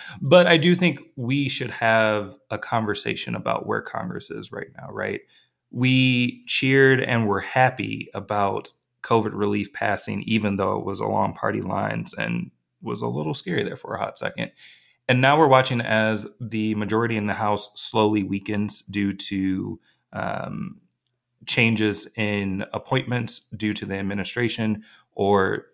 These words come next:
unfortunately, some deaths. And we're also seeing in the Senate this continual stalemate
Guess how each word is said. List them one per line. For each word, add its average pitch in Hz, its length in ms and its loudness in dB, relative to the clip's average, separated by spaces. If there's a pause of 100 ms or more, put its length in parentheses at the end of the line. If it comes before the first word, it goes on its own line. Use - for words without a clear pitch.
(100)
unfortunately, 104 540 -4
some 98 320 -2
deaths. 101 480 -2 (560)
And 110 440 2 (280)
we're 113 200 4
also 131 280 4
seeing 110 440 0
in 104 160 -2
the 98 60 -2
Senate 107 460 -2 (240)
this 110 220 -2
continual 120 1300 -4 (100)
stalemate 104 880 0